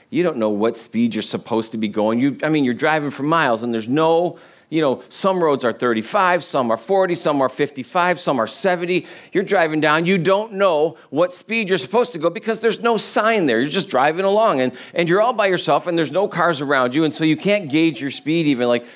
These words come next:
"Well, they're going forty, so I guess I could go forty," or whatever it is. You have no idea. You're just going along. Then all of a sudden,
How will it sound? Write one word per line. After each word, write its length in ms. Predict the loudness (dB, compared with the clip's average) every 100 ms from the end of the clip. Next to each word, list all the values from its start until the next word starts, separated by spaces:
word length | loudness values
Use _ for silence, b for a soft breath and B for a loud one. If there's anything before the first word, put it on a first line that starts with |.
| B
"Well, 100 | -6
they're 160 | -4 -2
going 240 | -2 -2
forty, 280 | -2 -2 -2
so 160 | -2
I 60 | -2
guess 200 | -2 -2
I 120 | -2
could 140 | -2 -4
go 120 | -4
forty," 340 | -2 0 2
or 60 | 2
whatever 360 | 2 0 0
it 80 | 0
is. 120 | -2
You 80 | 0
have 100 | 0
no 220 | 0 2
idea. 220 | 2 0 -2
You're 100 | -2
just 200 | -4 -2
going 220 | -2 0
along. 300 | 0 -2 -6 B B B
Then 320 | -2 0 2
all 180 | 2 2
of 60 | 2
a 40 |
sudden, 280 | -2 -4